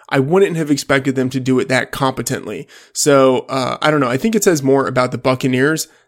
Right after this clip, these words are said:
than about Trubisky, but, um, I think also it, it points to, uh, I don't know, like, this new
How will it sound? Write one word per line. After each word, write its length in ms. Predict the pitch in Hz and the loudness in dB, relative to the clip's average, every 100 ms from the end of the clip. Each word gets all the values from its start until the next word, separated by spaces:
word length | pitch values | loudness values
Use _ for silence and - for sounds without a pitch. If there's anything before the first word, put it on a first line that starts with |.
| _ | _
than 100 | 143 | 2
about 460 | 131 123 123 - | 4 2 0 -4
Trubisky, 720 | - 147 131 135 135 208 202 151 | -6 -2 4 4 2 -2 -6 -2
but, 380 | 131 123 - | 0 0 -2
um, 340 | 139 127 123 113 - | -4 -2 -4 -6 -8
I 60 | |
think 220 | 139 226 | -4 -4
also 340 | - 156 151 139 | 0 0 4 4
it, 140 | - - | 4 0
it 180 | 131 | -4
points 340 | - 143 135 - | -2 -2 0 0
to, 360 | 135 127 123 - - _ _ - | 0 0 -2 -6 -18 _ _ -2
uh, 460 | 131 120 110 104 - | -2 0 -4 -6 -4
I 60 | |
don't 160 | 147 139 | -2 0
know, 160 | 117 | 0
like, 160 | 117 127 | -2 -2
this 200 | 139 131 | -2 0
new 220 | 143 143 | 2 2